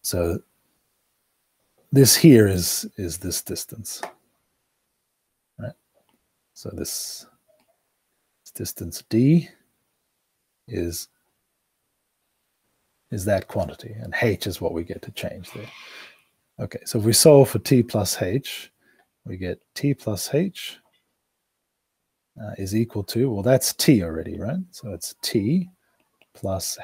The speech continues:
h nabla p squared. That's nabla p at x, right? Uh, and that gives us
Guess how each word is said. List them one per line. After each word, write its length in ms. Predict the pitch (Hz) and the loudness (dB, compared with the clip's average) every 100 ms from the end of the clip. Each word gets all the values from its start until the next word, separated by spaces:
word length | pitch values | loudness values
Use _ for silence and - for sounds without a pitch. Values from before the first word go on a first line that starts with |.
| - | -4
h 520 | 104 101 - - - _ _ _ _ _ _ _ _ _ _ _ 123 | -4 -4 -6 -12 -14 _ _ _ _ _ _ _ _ _ _ _ -14
nabla 480 | 90 87 85 82 - | -12 -10 -10 -12 -12
p 280 | - 87 | -12 -10
squared. 480 | 85 - 107 123 143 | -8 -6 2 6 6
That's 180 | 107 - | 4 -2
nabla 380 | 101 92 87 85 | -2 -2 -4 -6
p 260 | 104 101 - _ _ _ - | -6 -6 -10 _ _ _ -6
at 200 | 82 80 | -4 -2
x, 480 | 87 80 - - - - | -2 -4 -10 -12 -14 -12
right? 180 | 117 - _ _ _ - _ _ _ _ _ _ _ _ - - - - - | -12 -12 _ _ _ -20 _ _ _ _ _ _ _ _ -20 -20 -20 -16 -10
Uh, 260 | 92 85 | -8 -6
and 100 | 82 | -6
that 180 | 92 95 | -6 -6
gives 280 | - 92 85 | -6 -4 -2
us 460 | 92 85 - - | -4 -2 -6 -8